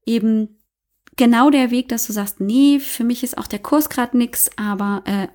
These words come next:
und Hormoncoaching passt einfach auch vielleicht finanziell gar nicht, aber hier vielleicht unter hundert Euro, das ist etwas, das, das ist es mir wert und ich kann dir versprechen, wirklich versprechen,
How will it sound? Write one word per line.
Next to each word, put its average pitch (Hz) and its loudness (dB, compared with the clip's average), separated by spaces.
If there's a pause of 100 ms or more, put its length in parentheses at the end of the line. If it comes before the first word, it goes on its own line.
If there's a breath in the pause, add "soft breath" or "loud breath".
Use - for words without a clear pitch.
(120)
und 196 -4
Hormoncoaching 214 0
passt - -6
einfach 196 -8
auch - -6
vielleicht 190 -6
finanziell 247 2
gar 240 2
nicht, 233 -2
aber 202 -2 (500 loud breath)
hier 233 2
vielleicht 202 -2
unter 240 2
hundert 208 -2
Euro, 202 -2
das 214 -2
ist - -6
etwas, 196 -8
das, - -8
das - -8
ist 262 0
es 247 0
mir 202 2
wert 226 -2
und 208 -6 (360 loud breath)
ich 208 -8
kann 240 2
dir 233 0
versprechen, 190 -4
wirklich 247 2
versprechen, 196 -6